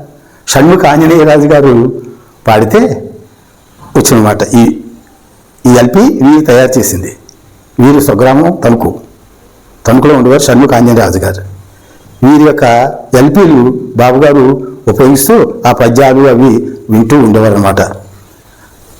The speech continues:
అట్లాగే ఇక్కడ చూసినట్టయితే బుర్రకథ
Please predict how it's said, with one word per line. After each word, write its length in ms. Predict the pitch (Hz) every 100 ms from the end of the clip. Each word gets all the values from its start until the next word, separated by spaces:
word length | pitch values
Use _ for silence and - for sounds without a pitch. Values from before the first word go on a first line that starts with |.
| - - - - - - -
అట్లాగే 480 | 120 165 175 127 160 - - - - - - - - - - - - -
ఇక్కడ 160 | - 143
చూసినట్టయితే 680 | 151 175 156 139 147 127 135 107
బుర్రకథ 360 | 131 151 143